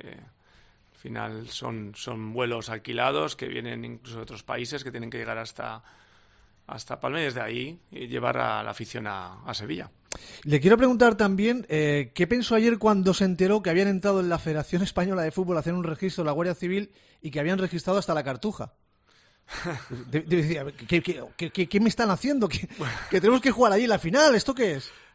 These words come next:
Speaker 1: No, hombre, la verdad que, bueno, la situación, pues, desagradable, ¿no? Sobre todo por, por el fútbol español, ¿no?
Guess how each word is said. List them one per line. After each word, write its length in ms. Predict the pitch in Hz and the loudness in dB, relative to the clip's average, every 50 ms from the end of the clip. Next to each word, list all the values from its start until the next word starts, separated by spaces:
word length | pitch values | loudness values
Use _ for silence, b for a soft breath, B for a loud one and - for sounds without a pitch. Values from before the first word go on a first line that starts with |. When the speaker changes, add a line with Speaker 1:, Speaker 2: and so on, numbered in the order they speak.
| B | B
Speaker 1:
No, 280 | - 135 135 135 139 143 | -8 -4 0 0 0 0
hombre, 260 | 143 139 139 139 131 | 0 -2 -4 -6 -6
la 80 | 120 120 | -6 -6
verdad 260 | 117 113 117 117 117 | -8 -6 -8 -8 -6
que, 200 | 117 127 127 123 | -6 -6 -6 -6
bueno, 260 | 120 120 120 123 123 123 | -6 -8 -12 -14 -14 -16
la 80 | - - | -16 -16
situación, 840 | 110 113 117 135 123 107 123 120 123 120 117 113 110 110 107 110 113 - _ _ _ _ | -16 -14 -12 -14 -12 -12 -12 -12 -12 -12 -12 -12 -14 -16 -18 -20 -20 -20 _ _ _ _
pues, 160 | - 127 117 | -12 -10 -10
desagradable, 600 | 113 - - 113 117 117 120 123 131 127 131 123 | -10 -10 -10 -10 -10 -8 -8 -8 -8 -8 -10 -10
¿no? 220 | 117 135 160 160 - | -10 -12 -14 -14 -16
Sobre 200 | - 120 113 110 | -18 -16 -16 -12
todo 200 | - 123 123 120 | -10 -10 -8 -8
por, 200 | 131 135 120 113 | -8 -10 -10 -12
por 320 | _ - - 123 117 110 | _ -12 -10 -10 -10 -10
el 80 | 113 104 | -14 -16
fútbol 260 | - - 127 123 123 | -16 -14 -12 -12 -12
español, 480 | 113 - - 131 139 139 127 131 120 | -12 -12 -14 -14 -12 -12 -12 -12 -12
¿no? 140 | 117 147 160 | -14 -18 -20